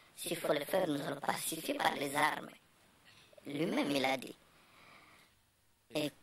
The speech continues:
comme je l'ai dit, je n'ai jamais vu ou attendu le président donner des décisions ou parler de l'armée ou parler sur l'armée.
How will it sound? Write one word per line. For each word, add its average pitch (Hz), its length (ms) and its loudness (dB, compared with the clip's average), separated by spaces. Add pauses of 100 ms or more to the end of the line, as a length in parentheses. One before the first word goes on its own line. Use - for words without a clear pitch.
comme 180 280 4
je 143 100 -2
l'ai 127 160 0
dit, 214 220 -2
je 156 80 -2
n'ai 151 140 2
jamais 151 580 2
vu 180 420 -4
ou 175 140 4
attendu 143 540 2
le 139 80 2
président 139 580 -2 (640)
donner 147 880 0
des - 80 -6
décisions 147 440 0
ou 147 180 -2
parler 151 380 0
de 139 100 -2
l'armée 127 420 0
ou 147 40 -4
parler 143 380 -2 (520)
sur 170 280 -2
l'armée. 139 520 0